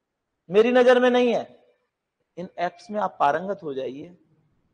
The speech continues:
जब तक आप पारंगत नहीं है। आप सोच लेते हैं कि लॉ college में हमने पढ़ाई की, लॉ university में हमने पढ़ाई की,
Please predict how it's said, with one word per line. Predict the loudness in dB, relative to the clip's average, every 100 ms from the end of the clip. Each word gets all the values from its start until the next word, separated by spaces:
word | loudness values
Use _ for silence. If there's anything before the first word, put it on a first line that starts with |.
| _ _ _ _ _ _ -10
जब | -2
तक | 0
आप | 2 2 0 -16 -4
पारंगत | -2 -2 -2 -4
नहीं | -4 -10 -8
है। | -12 -14 _ _ _ _ _ _ _
आप | 0 0
सोच | 0 -2 0
लेते | -2 -2 -6
हैं | -10
कि |
लॉ | -6 -6
college | -4 -6 -8
में | -10
हमने | -10 -10 -10
पढ़ाई | -8 -6 -8
की, | -12 -16 -14 -12
लॉ | -2 -2
university | -2 -12 -16 -10
में | -10
हमने | -10 -12
पढ़ाई | -12 -12 -12 -14
की, | -16 -20 -20